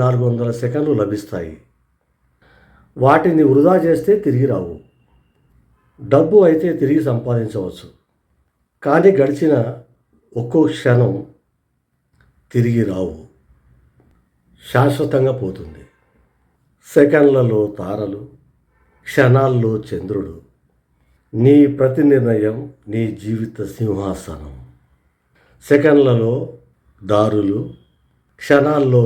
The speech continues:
గమ్యం. నీ ప్రతి అడుగు నీ జీవిత శాసనం. ఎనభై ఆరు వేల నాలుగు వందలు ఆ యూనిట్స్ నీ కథ, నీ శాశ్వత గమ్యం, నీ వెలుగు.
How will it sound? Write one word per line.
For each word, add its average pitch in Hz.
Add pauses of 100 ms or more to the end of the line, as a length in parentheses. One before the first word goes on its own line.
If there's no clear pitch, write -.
గమ్యం. 92 (920)
నీ 123 (160)
ప్రతి 127
అడుగు 120
నీ 120 (100)
జీవిత 107
శాసనం. 98 (2000)
ఎనభై 175
ఆరు 185
వేల 170
నాలుగు 131
వందలు 110 (1080)
ఆ 110
యూనిట్స్ 120 (680)
నీ 117
కథ, - (760)
నీ 127
శాశ్వత 143 (100)
గమ్యం, 98 (1080)
నీ 120
వెలుగు. 123